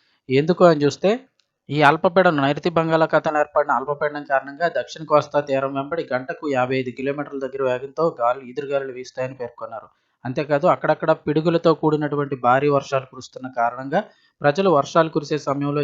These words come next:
ఎట్టి పరిస్థితుల్లో బయటకు వెళ్లకుండా ఉంటే మంచిదని అయితే వెల్లడిస్తున్నారు. అంతేకాదు, మత్స్యకారులు ఎవరూ సముద్రంలో వేటకు వెళ్లకూడదని కూడా వాతావరణ శాఖ అధికారులు సూచించారు. ఇక దక్షిణ ఆంధ్రప్రదేశ్ పైన ఉపరితల ఆవర్తనం కొనసాగుతోందని,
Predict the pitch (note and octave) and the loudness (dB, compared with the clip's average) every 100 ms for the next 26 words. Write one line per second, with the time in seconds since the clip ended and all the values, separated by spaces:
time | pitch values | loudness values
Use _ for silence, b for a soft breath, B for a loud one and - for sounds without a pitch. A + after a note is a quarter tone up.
0 | B2 B2+ C3 C3+ - - C3 A#2+ B2+ C3+ | -4 -4 -6 -6 -10 -10 -6 -4 -4 -4
1 | D3 C3+ B2+ B2 B2+ B2 A#2 B2 A2 A2+ | -2 -2 -2 -8 -4 -6 -6 -10 -10 -12
2 | A#2 B2 A#2 A#2+ A2+ A2+ G#2+ - A2 G#2 | -12 -10 -8 -4 -4 -6 -14 -20 -18 -18
3 | - _ _ _ - C3 C#3+ C#3+ D#3 C#3 | -20 _ _ _ -4 0 2 2 2 0
4 | B2 - D3+ D3 C#3 C3+ C#3+ B2+ B2 C3 | 0 0 2 4 6 4 2 -2 -2 0
5 | C3+ A#2+ B2 B2+ - A#2 B2 B2+ A#2+ B2+ | 2 2 0 -2 -2 -2 -2 -2 -2 -6
6 | B2 B2 F3+ b b _ A#2 C3 B2+ B2 | -2 -2 -2 b b _ 2 4 2 2
7 | B2+ A2+ A#2 A#2 B2 A#2 A#2+ A#2 A2+ A#2+ | -2 -2 -4 -2 -4 -4 -8 -10 -6 -2
8 | F3 A3 b b - D3+ D3+ B2+ D3 - | -2 -4 b b -8 2 2 4 -2 0
9 | G3 F3+ D3+ D3 D#3+ E3+ E3 D#3 D#3+ D#3 | -2 0 2 2 2 -2 -2 -2 -2 0
10 | - D#3 D3+ C3 D3 D3 D3 C3 A#2+ C3 | 0 0 0 0 0 0 2 2 0 0
11 | - C3+ A#2+ A#2 A2+ B2 A#2+ B2+ C3+ F#3+ | -2 -8 -8 -8 -4 -6 -4 -6 -4 -8